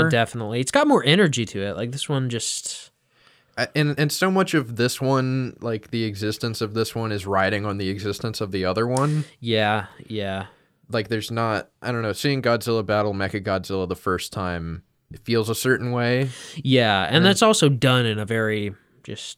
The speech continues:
Speaker 2: exciting
Speaker 1: Yeah,
Speaker 2: way,
Speaker 1: it, it has
Speaker 2: too.
Speaker 1: a lot of energy.
Speaker 2: Yeah.
Speaker 1: And then seeing them fight in this, it's like you're kind of expecting more, and they're kind of expecting you to expect more because Godzilla already killed Mechagodzilla.
Speaker 2: Yeah,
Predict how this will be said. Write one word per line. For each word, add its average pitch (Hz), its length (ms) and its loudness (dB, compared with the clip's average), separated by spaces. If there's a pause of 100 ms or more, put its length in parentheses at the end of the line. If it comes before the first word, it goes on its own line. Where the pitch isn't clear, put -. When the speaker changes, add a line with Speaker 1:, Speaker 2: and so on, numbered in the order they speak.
Speaker 2:
exciting 101 800 -8 (1080)
Speaker 1:
Yeah, 92 320 0
Speaker 2:
way, 95 80 -2
Speaker 1:
it, 110 100 -2
it 104 120 0
has 104 160 0
Speaker 2:
too. 101 60 -4
Speaker 1:
a - 20 -2
lot 85 160 -4
of 80 100 -8
energy. 82 580 -8
Speaker 2:
Yeah. 95 360 -10 (340)
Speaker 1:
And 107 200 -8
then 120 420 -4 (640)
seeing 160 260 -2
them 127 140 0
fight 123 240 4
in 110 140 -2
this, 110 180 -2
it's 87 200 -8
like 101 380 -2 (260)
you're 117 200 -8
kind 107 300 -4
of 98 300 -4
expecting 104 640 -4
more, 104 560 -2 (300)
and 120 80 -4
they're 117 80 2
kind 151 180 4
of 127 80 0
expecting 120 480 0
you 107 140 -2
to 104 140 -2
expect - 500 -2
more 95 280 -2
because 95 400 -4
Godzilla 98 380 -2
already 95 300 0
killed 95 280 -4
Mechagodzilla. 92 960 -4
Speaker 2:
Yeah, 110 520 -6